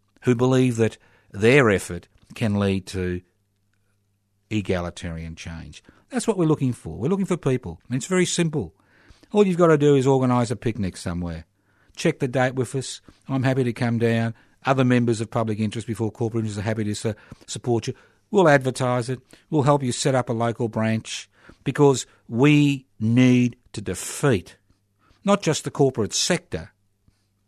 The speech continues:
but we need to defeat these political and social organisations which are exploiting people's marginalisation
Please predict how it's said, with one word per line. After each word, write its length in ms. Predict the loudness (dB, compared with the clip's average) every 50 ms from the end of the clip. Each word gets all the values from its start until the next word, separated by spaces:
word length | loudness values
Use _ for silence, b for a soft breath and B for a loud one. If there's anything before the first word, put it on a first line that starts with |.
| _ _ b b b b b b b b b b
but 120 | -6 -2
we 160 | 2 4 4 6
need 260 | 6 6 6 4 2
to 100 | -2 -2
defeat 680 | -2 -4 _ -4 -4 -4 -2 -2 0 0 0 0 -2
these 240 | -2 -2 -2 -2 -4
political 500 | -4 -4 0 0 2 2 0 -2 -2 -2
and 120 | -2 -2 -2
social 440 | 0 0 0 0 0 0 -2 -2
organisations 1120 | -2 0 0 0 -2 0 -2 -2 0 0 0 0 -2 -4 -6 -6 -6 -4 -4 -6 -8 -10 b b b b b b b b b b b b b b b _ _
which 340 | -2 -2 0 -2 -4 -10 -4 0
are 300 | 0 2 2 2 0 -2 -8 _ -12
exploiting 1000 | -12 -8 -6 -4 -4 -4 -4 -2 0 4 6 6 6 6 4 0 -2 -2 -4 -6 b b b b b b b b b b _ _ _ _ _ _
people's 880 | -2 0 0 0 0 -2 -2 -2 -2 -4 -6 -10 -12 -14 -14 -14 -16 _ _ _ _ _ _ _ _ _ _ _ _ _ _ _ _ _ _
marginalisation 1200 | 0 2 4 4 4 2 2 0 0 0 2 2 0 0 -2 -2 -2 -2 -2 -4 -6 -8 -8 -10 -12